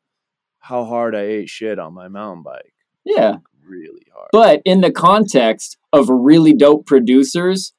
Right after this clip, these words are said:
Speaker 2: that mountain bike. So it's, like, implied that you were worth talking about on this producer podcast 'cause they were only talking about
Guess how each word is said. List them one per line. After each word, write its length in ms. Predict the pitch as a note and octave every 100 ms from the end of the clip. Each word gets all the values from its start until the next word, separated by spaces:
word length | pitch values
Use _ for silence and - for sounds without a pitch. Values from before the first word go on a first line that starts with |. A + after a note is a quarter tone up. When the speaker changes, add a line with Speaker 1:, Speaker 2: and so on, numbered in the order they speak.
| _ -
Speaker 2:
that 140 | A2+
mountain 360 | G#2 B3 C3 G#2+
bike. 340 | F2 - _ _ _ _ _ _
So 120 | -
it's, 100 | F3
like, 140 | F#3 F3
implied 840 | E3+ D3+ - F#3 G3 G#3 F#3 C3+ - -
that 160 | D#3+
you 120 | D#3+ D#3
were 140 | D3
worth 300 | C3+ D#3 D#3
talking 400 | D#3+ C#3 D3 D3
about 360 | C3 A#2+ A#2 A#2+
on 200 | C3 C3
this 140 | B2+ -
producer 340 | C3 C3+ B2+
podcast 540 | G#2+ A2+ A2 A2+ G#2+ -
'cause 100 | B2+
they 120 | C#3
were 100 | B2+
only 280 | C3+ C3+ C3
talking 420 | B2+ A#2+ A#2+ B2
about 360 | A#2 G#2+ A2